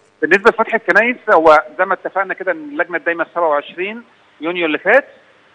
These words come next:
احنا قلنا ان القاهره واسكندريه لغايه يوم خمستاشر احنا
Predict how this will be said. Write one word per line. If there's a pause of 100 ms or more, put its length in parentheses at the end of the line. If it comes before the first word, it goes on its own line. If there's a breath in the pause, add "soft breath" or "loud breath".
احنا
قلنا
ان
القاهره
واسكندريه
لغايه (100)
يوم
خمستاشر
احنا